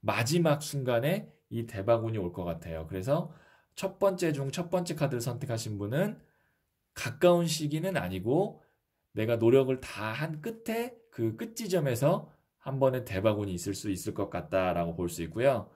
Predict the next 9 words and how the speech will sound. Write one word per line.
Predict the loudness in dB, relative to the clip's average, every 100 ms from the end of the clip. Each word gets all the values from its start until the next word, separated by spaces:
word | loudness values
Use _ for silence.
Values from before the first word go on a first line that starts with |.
| _ _ _ _
그 | -4
다음에 | 0 2 0 -4
두 | -4 0
번째 | 0 0 0
카드 | 0
선택하신 | 0 -4 -4 -6 -6
분을 | -6
한번 | -6 -8
볼게요. | -12 -10 -4 -4 -4